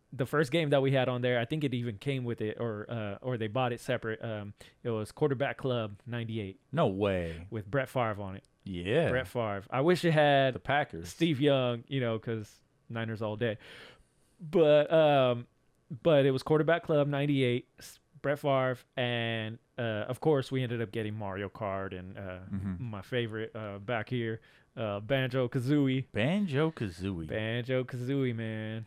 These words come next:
Speaker 2: That's interesting because y-, you, anytime we bring up, anytime I've ever known you and,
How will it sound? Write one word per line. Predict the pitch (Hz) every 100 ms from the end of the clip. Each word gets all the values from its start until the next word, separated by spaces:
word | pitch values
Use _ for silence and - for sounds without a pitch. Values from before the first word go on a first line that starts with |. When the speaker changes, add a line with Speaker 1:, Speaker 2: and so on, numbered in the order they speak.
| -
Speaker 2:
That's | 113 -
interesting | 220 185 107 - - 92
because | 98 - 117 101 85 - _ _ _ -
y-, | 135
you, | 139 147 214 - - 220
anytime | 175 220 - 190
we | 165
bring | 135 117 123
up, | 98 82
anytime | 117 135 151 139
I've | 117
ever | 127 131
known | 123 120
you | 120 120 113 -
and, | 107 104